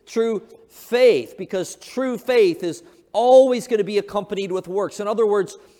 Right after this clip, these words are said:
when we meet Jesus, we change. So what's going on here, though, with this church at Corinth? And I'm proposing that it's this.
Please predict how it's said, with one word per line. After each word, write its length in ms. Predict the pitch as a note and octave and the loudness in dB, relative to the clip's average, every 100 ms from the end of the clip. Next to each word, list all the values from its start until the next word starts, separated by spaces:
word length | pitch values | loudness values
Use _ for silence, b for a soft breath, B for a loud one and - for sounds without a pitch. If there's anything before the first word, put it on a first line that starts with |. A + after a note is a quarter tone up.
| B | B
when 180 | F3 F#3 | -6 -4
we 120 | F#3+ | -4
meet 300 | A3 C4+ G3 | -6 -10 -10
Jesus, 600 | G#3+ A#3+ A3+ B3 A#3 - _ - | -8 -6 -4 -4 -4 -12 _ -14
we 160 | E3+ D#3+ | -12 -12
change. 960 | - - A#3 A#3+ A3+ C3+ G2 - _ _ _ _ _ _ _ _ | -16 -18 -12 -10 -10 -14 -20 -20 _ _ _ _ _ _ _ _
So 140 | G#3+ | -10
what's 360 | G3 B3 C#4 - | -6 -4 -6 -6
going 340 | C#4 C#4+ A#3 | -6 -6 -10
on 300 | F3+ F#3+ F#3+ | -10 -10 -12
here, 280 | - C3+ B2 | -12 -10 -10
though, 360 | A#2 G#2+ G#2 - _ _ _ _ _ _ _ | -12 -12 -14 -20 _ _ _ _ _ _ _
with 340 | C#3+ F#3 F#3+ - | -6 -6 -6 -10
this 240 | F#3 - - | -12 -12 -16
church 380 | - C#3+ - | -12 -12 -10
at 120 | D3+ - | -16 -16
Corinth? 480 | - E3 B2 F#2 - _ _ _ _ _ _ _ _ - | -10 -8 -8 -12 -20 _ _ _ _ _ _ _ _ -12
And 100 | D#3 | -8
I'm 180 | G#3+ C#4+ | -6 -4
proposing 600 | C4 - F#3 F3 F3 E3+ | -6 -4 -4 -4 -6 -8
that 140 | E3 | -6
it's 160 | D#3 - | -6 -8
this. 540 | D#3+ C#3 A2+ - - | -6 -6 -6 -14 -20